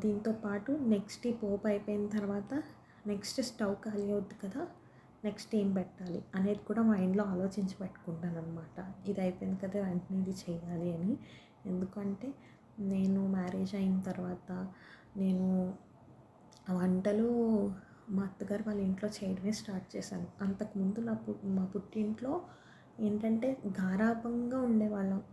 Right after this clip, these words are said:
ఉంటారు కదా, ప్రతి ఒక్క ఆడపిల్ల పుట్టింట్లో చాలా గారాబంగా ఉంటుంది.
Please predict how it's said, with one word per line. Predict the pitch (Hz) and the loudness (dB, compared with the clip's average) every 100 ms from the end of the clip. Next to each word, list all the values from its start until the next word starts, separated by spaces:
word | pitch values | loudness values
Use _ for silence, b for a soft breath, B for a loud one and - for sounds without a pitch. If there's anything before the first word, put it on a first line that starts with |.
| 202 | -2
ఉంటారు | 190 208 208 | 0 0 -2
కదా, | 202 190 190 - 185 - | -2 -4 -6 -10 -10 -2
ప్రతి | 202 190 202 | -2 0 0
ఒక్క | 190 - | 0 -2
ఆడపిల్ల | 196 185 - 214 214 214 - 220 | -2 -2 -2 0 2 0 -2 -6
పుట్టింట్లో | - 208 202 226 226 | -2 -4 -2 -2 0
చాలా | 214 | 0
గారాబంగా | 202 185 185 185 202 202 202 | 0 0 0 2 2 0 0
ఉంటుంది. | 185 175 165 | 0 -2 -6